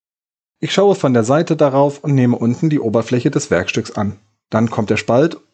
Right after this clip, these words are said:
und oben drüber schwebt die Elektrode. Um einen Funken oder vielleicht besser einen Plasmakanal zu erzeugen, wird an Werkzeug und Werkstück eine Spannung angelegt.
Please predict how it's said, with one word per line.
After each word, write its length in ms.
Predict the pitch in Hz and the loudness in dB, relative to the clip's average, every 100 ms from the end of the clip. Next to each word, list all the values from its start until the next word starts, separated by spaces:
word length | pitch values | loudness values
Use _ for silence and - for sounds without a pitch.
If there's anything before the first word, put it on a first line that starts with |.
| _ | _
und 240 | 180 190 - | -4 -2 0
oben 240 | 113 113 | 2 2
drüber 320 | - 98 117 | 0 -4 -2
schwebt 300 | - 92 92 | -2 -6 -4
die 60 | - | -2
Elektrode. 600 | 117 151 - 82 - - - _ _ _ _ _ _ _ _ _ _ _ _ _ | -2 -2 -6 -12 -12 -16 -20 _ _ _ _ _ _ _ _ _ _ _ _ _
Um 160 | 127 135 | 2 4
einen 180 | 135 135 | 4 2
Funken 400 | 185 214 214 143 | 2 0 0 0
oder 180 | 127 | 0
vielleicht 300 | 120 117 107 | 0 0 0
besser 380 | 120 113 113 113 | -2 -2 -2 -4
einen 240 | - 104 98 | -8 -6 -4
Plasmakanal 640 | 127 135 151 - 101 95 | -4 -2 -2 0 -2 -2
zu 120 | 95 101 | -4 -8
erzeugen, 520 | 95 104 113 170 175 _ _ _ | -6 -4 -2 -4 -8 _ _ _
wird 240 | 143 196 - | 0 0 2
an 180 | 139 | 2
Werkzeug 480 | 107 104 107 135 160 | 2 0 -2 -2 -2
und 160 | 160 - | -2 -4
Werkstück 520 | 85 - 131 139 - | -6 -4 -2 -2 -2
eine 180 | 147 170 | -2 -2
Spannung 400 | - - 110 101 | -2 -2 -2 -2
angelegt. 680 | - 101 95 87 85 - - | -4 -6 -8 -10 -12 -16 -20